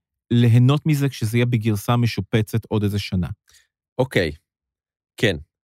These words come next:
Speaker 2: עכשיו, זה, זה קטע.
Speaker 1: זאת עמדה בעייתית, אני יודע.
Speaker 2: זאת עמדה שהרבה מחזיקים בה עכשיו.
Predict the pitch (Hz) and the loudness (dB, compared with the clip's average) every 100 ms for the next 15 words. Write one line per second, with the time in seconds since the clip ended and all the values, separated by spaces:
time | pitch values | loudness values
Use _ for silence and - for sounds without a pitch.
0 | _ - - 90 87 113 120 123 120 120 | _ -20 -12 -10 -4 0 2 2 2 0
1 | 110 139 196 196 - - _ _ - - | -2 -4 -2 -2 -4 -8 _ _ -18 -10
2 | - 110 110 107 101 101 104 107 123 - | -2 2 2 2 2 0 0 0 -2 0
3 | 98 101 120 87 - _ _ _ _ _ | 2 2 2 -2 -6 _ _ _ _ _
4 | - 110 101 104 127 139 151 135 - 92 | -10 -6 -2 2 2 2 2 2 -2 -4
5 | 85 85 143 - 123 110 104 95 87 - | -2 0 2 2 -2 0 0 2 0 0
6 | 92 | -2